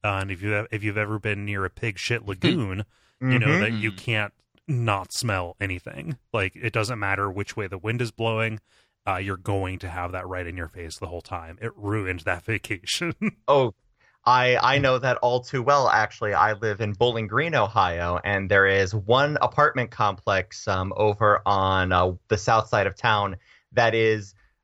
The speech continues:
Speaker 2: unfortunately close to a pig slaughterhouse.
Speaker 1: Oh.
Speaker 2: And, uh, on the wrong day, wrong time of day,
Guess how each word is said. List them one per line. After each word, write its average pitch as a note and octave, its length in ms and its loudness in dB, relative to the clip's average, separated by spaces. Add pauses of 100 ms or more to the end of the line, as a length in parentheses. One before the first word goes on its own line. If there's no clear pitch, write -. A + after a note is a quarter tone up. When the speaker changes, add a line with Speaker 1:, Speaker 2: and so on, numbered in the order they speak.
(120)
Speaker 2:
unfortunately D#3 1040 0
close B2+ 380 2
to A#2 140 -4
a A2+ 80 4
pig B2+ 300 0
slaughterhouse. G#2 1040 0
Speaker 1:
Oh. G#2+ 60 -4
Speaker 2:
And, G2 560 2
uh, F#2 280 0
on A2 200 2
the G2 160 4
wrong A#2 500 4
day, B2 400 4
wrong A#2 300 2
time A#2 320 0
of A2 80 -2
day, G#2+ 420 0